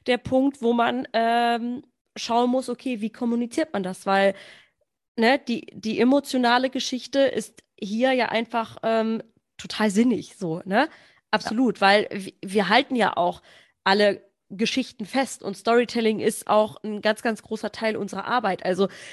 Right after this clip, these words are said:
Speaker 1: äh, nicht nur im Vorhinein, sondern halt eben auch natürlich, wenn du die Geschichte des Paares erzählst, an der Hochzeit oder bei, ne, bei einem Shooting oder sonstiges. Aber dann ist es doch auch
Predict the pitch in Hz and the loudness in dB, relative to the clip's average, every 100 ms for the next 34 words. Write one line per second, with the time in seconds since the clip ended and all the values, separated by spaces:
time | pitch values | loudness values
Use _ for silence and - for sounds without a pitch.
0 | - - 214 202 214 247 - 233 214 190 | -20 2 4 6 2 0 0 0 0 -2
1 | - 220 233 262 254 269 285 - - - | -6 -2 0 0 0 0 -2 -8 -16 -2
2 | 226 214 208 214 - 220 196 151 220 208 | 0 0 0 -2 -2 -4 -2 0 0 -2
3 | 196 - 269 233 214 220 214 208 214 220 | -6 -4 -6 -4 -6 -6 -6 -4 -2 -4
4 | 202 220 233 - - 254 - 196 190 196 | -4 -6 -6 -8 -10 -10 -6 -4 -4 -4
5 | - 180 - 196 - - 220 214 208 - | -8 -8 -6 -6 -4 -6 -4 -6 -10 -6
6 | 185 180 180 185 196 190 208 208 208 - | -2 0 0 -2 -2 0 2 2 0 -2
7 | 262 269 240 240 233 - 226 233 214 208 | -2 -2 -2 -4 -6 -8 -6 -4 -4 -4
8 | 208 226 240 202 208 - - - - - | -4 -6 -6 -6 -6 -6 -20 -20 -20 -2
9 | 214 208 220 226 233 254 - 240 233 - | 0 2 2 2 2 0 -2 -6 -6 -8
10 | 240 - 208 233 | -8 -4 -4 -4